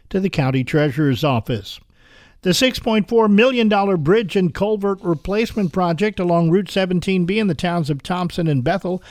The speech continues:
have been completed. The project constructed a new bridge over the Mongop River in Thompson and replaced the culvert that allows the road to pass over Creamery Brook in Bethel.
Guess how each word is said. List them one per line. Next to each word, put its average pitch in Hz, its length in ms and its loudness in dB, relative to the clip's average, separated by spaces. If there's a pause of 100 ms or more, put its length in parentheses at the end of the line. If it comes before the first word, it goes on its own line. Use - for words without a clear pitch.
(200)
have 202 160 -4
been 220 140 2
completed. 220 540 0 (340)
The 123 220 -2
project 160 520 -2
constructed 156 580 -2
a 139 60 2
new 151 220 2
bridge 175 340 -2
over 151 140 0
the 139 80 0
Mongop 147 500 0
River 185 260 0
in 120 140 2
Thompson 160 540 -2 (320)
and 202 240 -2
replaced 190 460 -2
the 143 160 -2
culvert 185 580 -2
that 143 100 -2
allows 143 380 -2
the 147 100 -4
road 151 280 0
to 135 60 -6
pass 156 360 -4
over 143 240 0
Creamery 214 480 0
Brook 135 360 -2
in 202 280 0
Bethel. 196 520 -2